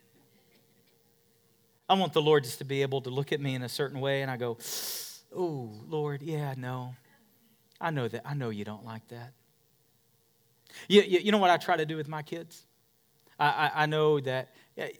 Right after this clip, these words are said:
you know how children are. You tell them, "I don't like that, stop that." What does it make them want to do? All the more, right?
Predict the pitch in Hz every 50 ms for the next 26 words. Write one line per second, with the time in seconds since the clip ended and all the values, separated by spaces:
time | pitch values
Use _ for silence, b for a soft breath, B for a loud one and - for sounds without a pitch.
0 | - - 202 226 262 269 202 139 110 107 - - 131 113 98 98 95 92 95 98
1 | 107 131 - b b b b 214 220 214 214 208 190 180 156 170 160 147 131 120
2 | 107 110 - - - _ _ _ _ _ _ _ _ _ _ _ _ - 151 175
3 | 175 170 160 160 160 160 156 - 165 151 151 - - - - 175 160 147 - 165
4 | 151 143 143 - - - - _ _ _ _ _ _ _ - 170 175 151 135 147
5 | 143 147 139 131 135 131 135 131 123 120 117 127 120 107 104 - _ _ _ _
6 | _ _ _ _ _ _ _ - - _ _ _ - 107 107 110 120 120 120 123
7 | 120 113 110 104 101 101 104 - - 123 120 120 120 -